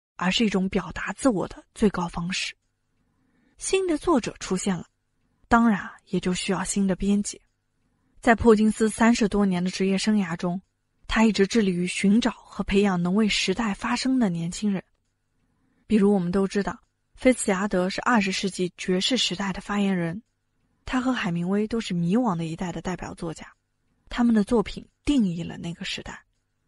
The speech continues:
但这啊，都是后话了。直到菲茨杰拉德逝世，他的代表作《了不起的盖茨比》一直都处于不被大众认可的状态。当时啊，珀金斯承受了巨大的压力，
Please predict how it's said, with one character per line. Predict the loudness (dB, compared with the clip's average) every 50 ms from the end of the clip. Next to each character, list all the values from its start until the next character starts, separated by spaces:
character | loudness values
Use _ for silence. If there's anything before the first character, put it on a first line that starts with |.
| _ _ _ _ _ _ _ _ _ _ _
但 | 2 2 2
这 | 4 2
啊， | 0 -2 -6 -12 -16 _
都 | -4 -2 -2
是 | -2 -2
后 | -2 4 4 4 4
话 | 4 -4 -10 -10
了。 | -12 _ _ _ _ _ _ _ _ _ _ _
直 | 0 2 4
到 | 4 4 2
菲 | 2 2 0 0
茨 | 0 -2 -4
杰 | -4
拉 | -2 -2 0
德 | 0 0 0
逝 | 0 0 0 0
世， | 0 0 -2 -2 -2 -4 _ _ _ _
他 | -4 0 2
的 | 2 2
代 | 2 0 -2
表 | -2 -2 -4 -2
作 | 0 0 0 0
《了 | 0 -2 -2 -2
不 | -4 -4
起 | -2 -2
的 | -2 -2 -2
盖 | -2 -4 -4
茨 | -4 -6 -6 -4
比》 | -4 -6 -6 -8
一 | _ -2 0 0 2
直 | 2 2 2
都 | 2 0 0
处 | 0 0 -2 0
于 | 0 0
不 | -2 -2 -4 0
被 | 2 2 2
大 | 2 -2 -4 -2
众 | 0 0 2 2
认 | 4 2 2 2
可 | 0 -6 -10
的 | -12 -10
状 | -10 -8 -8 -8
态。 | -10 -12 -14 -18 _ _ _ _ _ _ _ _ _ _ _ _ _ _ _ _ _
当 | 0 2 2 2
时 | 0 0 -2
啊， | -4 -8 -12 _ _ _ _
珀 | 2 2 4
金 | 4 4 4
斯 | 2 2 -2 -2
承 | -2 0 -2 -2 -2 0
受 | 0 0 0
了 | 0 0 -2
巨 | 2 4 4 4
大 | 4 2 -6
的 | -8 -10
压 | -10 -8 -8
力， | -8 -10 -10